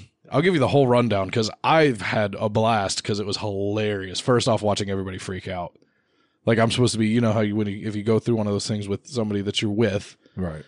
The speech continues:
Speaker 1: you're supposed to be stuck to 'em for protection.
Speaker 2: Mm-hmm.
Speaker 1: But, like, no,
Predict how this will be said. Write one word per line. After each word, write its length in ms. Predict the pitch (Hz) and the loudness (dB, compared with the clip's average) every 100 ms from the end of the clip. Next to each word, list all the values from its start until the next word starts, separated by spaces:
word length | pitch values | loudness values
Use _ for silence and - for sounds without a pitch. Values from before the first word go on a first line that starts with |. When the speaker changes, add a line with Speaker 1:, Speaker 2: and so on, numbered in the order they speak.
| _ | _
Speaker 1:
you're 120 | - | 0
supposed 240 | - 113 104 | 2 2 0
to 60 | |
be 120 | 107 98 | 0 -2
stuck 420 | - - 117 - | -2 2 0 0
to 140 | 107 | -4
'em 240 | 98 95 98 _ - | -4 -8 -12 _ -10
for 180 | - | -8
protection. 680 | 92 101 120 110 - 92 92 _ _ 90 | -6 -2 2 2 0 -8 -10 _ _ -10
Speaker 2:
Mm-hmm. 300 | 90 82 78 _ _ _ | -8 -8 -12 _ _ _
Speaker 1:
But, 160 | 135 104 | 2 2
like, 260 | 113 98 - _ | 2 -2 -8 _
no, 320 | 135 135 104 | 0 2 2